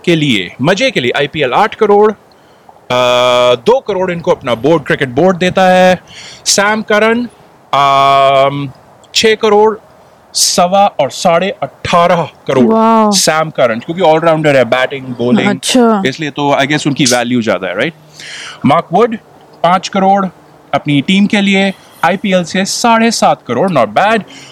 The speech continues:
Speaker 1: और आदिल रशीद, पाँच करोड़ और दो करोड़। और लास्ट में डेविड विली, यहाँ पे
Speaker 2: दो दो करोड़ बेचारे
Speaker 1: काफी
Speaker 2: इक्वल है।
Speaker 1: गुस्से में खड़े।
Speaker 2: <laughs> तभी।
Speaker 1: दो दो करोड़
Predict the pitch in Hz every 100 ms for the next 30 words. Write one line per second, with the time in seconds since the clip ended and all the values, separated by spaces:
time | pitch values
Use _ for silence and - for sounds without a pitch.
0 | - 135 139 147 160 180 156 - 202 202
1 | 180 - - - 220 254 - 196 196 196
2 | 190 _ - 143 151 120 139 143 151 160
3 | 170 175 - - - - - 208 233 226
4 | 208 208 - 208 208 196 170 123 170 185
5 | 202 156 185 196 208 214 - - - -
6 | 131 135 143 147 147 359 349 339 269 285
7 | 269 226 233 302 208 139 269 247 202 180
8 | 160 156 143 - 139 494 466 - - 285
9 | 311 294 151 175 170 120 95